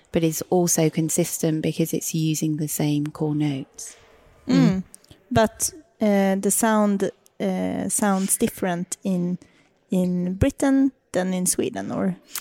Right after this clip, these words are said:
Speaker 1: Yeah, so today, um, we shared our Sound of Nordics, and w-, we've got, we have different sounds.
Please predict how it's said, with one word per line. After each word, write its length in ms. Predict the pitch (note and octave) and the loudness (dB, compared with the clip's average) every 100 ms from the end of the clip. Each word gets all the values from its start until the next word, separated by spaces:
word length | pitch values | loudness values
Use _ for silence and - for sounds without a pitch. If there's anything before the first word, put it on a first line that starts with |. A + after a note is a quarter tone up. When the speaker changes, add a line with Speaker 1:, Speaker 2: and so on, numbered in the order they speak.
| - - - | -12 -14 -4
Speaker 1:
Yeah, 180 | C4 A#3+ | 2 4
so 180 | - G#3+ | 4 2
today, 600 | G#3 A3+ A3 G3+ F3+ F#3 - | 2 4 6 6 4 2 0
um, 540 | F3+ F3+ F3 E3+ E3+ - | 2 2 2 -2 -6 -4
we 520 | F3 F3 E3+ E3 E3 | 0 2 2 2 0
shared 460 | - F#3+ F3+ F3 | 0 4 4 4
our 260 | E3+ E3 D#3+ | 2 0 0
Sound 380 | - E3+ E3+ E3 | 0 2 2 2
of 100 | D#3 | 0
Nordics, 600 | E3+ F3 E3+ D3 - - | 0 0 0 -4 -6 -6
and 220 | E3 D#3+ - | -4 -4 -6
w-, 160 | E3+ F3 | -6 -4
we've 200 | F3 F3 - | -2 -2 0
got, 200 | G3+ - _ _ _ _ - | -2 -4 _ _ _ _ -4
we 120 | F3 | 0
have 300 | F3 G3 F#3 - | 2 0 0 2
different 400 | G3+ - E3 - | 2 2 -2 0
sounds. 640 | E3 D#3+ C3+ - - | 2 2 0 -6 -12